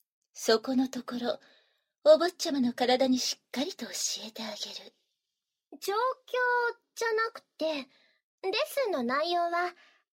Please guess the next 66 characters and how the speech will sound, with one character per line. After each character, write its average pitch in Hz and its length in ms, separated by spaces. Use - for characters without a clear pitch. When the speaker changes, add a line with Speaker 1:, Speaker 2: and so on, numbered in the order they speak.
Speaker 2:
甘 233 360
い 349 180
恋 320 240
人 381 300
キ 466 180
ス - 140
で 320 100
ム 240 100
ー 349 140
ド 320 140
を 233 80
高 285 280
め 403 120
て 508 100
か 392 140
ら、 311 80
の 415 140
の 453 140
た 508 160
ち 320 120
の 226 200
甘 240 240
い 302 100
乳 - 180
首 294 260
舐 302 160
め、 339 260
耳 330 280
舐 381 160
め、 381 80
フ 370 80
ェ 269 60
ラ 320 120
チ 359 180
オ 370 100
と 370 140
い 370 120
っ - 20
た 381 140
正 440 100
義 320 80
を 254 60
受 285 240
け - 20
て、 294 100
エ 320 80
ッ 381 120
チ - 120
な 262 160
行 302 260
為 285 60
に 220 160
対 302 200
す 320 140
る 269 200
体 277 280
勢 453 120
を - 20
作 466 200
っ 523 40
て 587 160
も 349 80
ら 339 100
い 330 80
ま 359 180
す。 - 160